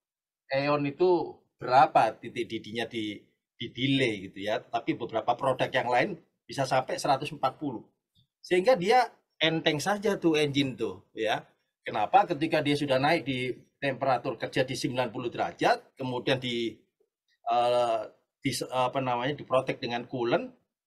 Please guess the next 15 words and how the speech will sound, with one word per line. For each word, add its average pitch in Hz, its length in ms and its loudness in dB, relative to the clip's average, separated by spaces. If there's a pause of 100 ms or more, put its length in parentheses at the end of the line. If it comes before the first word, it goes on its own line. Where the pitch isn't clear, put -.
(120)
maka 131 280 0
stay - 320 4
di 175 100 4
situ 156 320 0
tidak 147 300 2
akan 180 180 0
pernah 196 280 0
mendidih 180 540 2
dengan 139 280 2
berlebihan 139 680 0
dan 143 140 2
mengurangi 131 500 -2
gelembung-gelembung 117 760 -4
yang 123 100 -4
akhirnya 123 380 -4